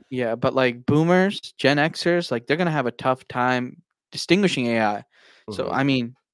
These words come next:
Speaker 1: people are gonna think that, like, they're gonna have, like, A I picture of, like, Joe Biden shooting, like, somebody in the chest, and they're gonna believe it. They're gonna, like, "See?"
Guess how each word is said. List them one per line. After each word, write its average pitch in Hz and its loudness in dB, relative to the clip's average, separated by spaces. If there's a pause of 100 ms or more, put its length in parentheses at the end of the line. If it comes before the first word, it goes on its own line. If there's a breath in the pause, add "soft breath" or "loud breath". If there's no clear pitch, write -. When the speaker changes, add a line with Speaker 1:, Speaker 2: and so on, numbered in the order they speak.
(140)
Speaker 1:
people 185 2
are 151 0
gonna 156 2
think 151 -2
that, 131 -2
like, 123 -2
they're 160 0
gonna 208 0
have, 165 0
like, 135 -2
A 151 4
I 147 4
picture 147 -2
of, 123 -4
like, 123 -2
Joe 139 6
Biden 131 4
shooting, 135 -2
like, 123 -10
somebody 127 0
in 120 -2
the 113 -2 (160)
chest, - 0 (460 loud breath)
and 131 4
they're 165 8
gonna 214 6
believe 214 6
it. 175 4
They're 170 4
gonna, 208 8
like, 190 8
"See?" 269 4